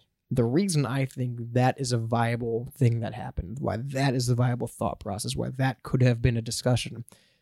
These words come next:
is because of what I said earlier, where, you know, we're told we don't know a lot about the Mayans. For as much as they left us and as much as they accomplished, we can't figure out how. We don't know what's going on. The Mayans have some kind of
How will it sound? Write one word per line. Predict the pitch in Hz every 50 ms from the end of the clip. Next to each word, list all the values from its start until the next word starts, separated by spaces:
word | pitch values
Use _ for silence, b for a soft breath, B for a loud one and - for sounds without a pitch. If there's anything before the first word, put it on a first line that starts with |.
| b b b _ _ -
is | - 147 139 131
because | 131 131 - 170 196 175
of | 151 139
what | 151 170
I | 165 151
said | - - 135 123
earlier, | 135 156 175 156 139 123 120
where, | 117 120 120 120 123 120 - - _ - - - - 104
you | 110
know, | 139 135 127
we're | 123 147 202
told | 254 - 240 254 254 196
we | 175 208
don't | 226 196 151 139
know | 156 175 180
a |
lot | 147 131 127 127
about | 120 123 120 -
the | -
Mayans. | 120 113 120 131 120 117 - - - - - -
For | - 110
as | 120 123
much | 135 185 254 -
as | 269 202
they | 202 190
left | 160 127 135 143 143 - - 156
us | 147 143 143 - - - B B B B
and | - 123
as | 131 120 117
much | 135 185 202
as | 226 214 196
they | 190 180 151
accomplished, | 135 127 - 135 160 170 151 135 123 - - 131
we | 147 185 190 -
can't | - - - 156 165 - - _
figure | - - 151 143 147 139 120 -
out | 123 120 120 -
how. | - - - 117 113 98 - - 131 - _ _ _ _ - -
We | 135 156
don't | 165 180 175 151 143 131 123 120
know | 120 131 139 131 127 98 - 127 - _ _ _ _ _ _ -
what's | - 117 120 131 123 - -
going | - 123 123 113 110 107
on. | 104 95 80 73 82 80 - -
The | - - - 117
Mayans | 123 123 131 139 156 165 160 156 151
have | 147 135 123
some | - - 143 143 147
kind | 131 147 147 143
of | 139 127 117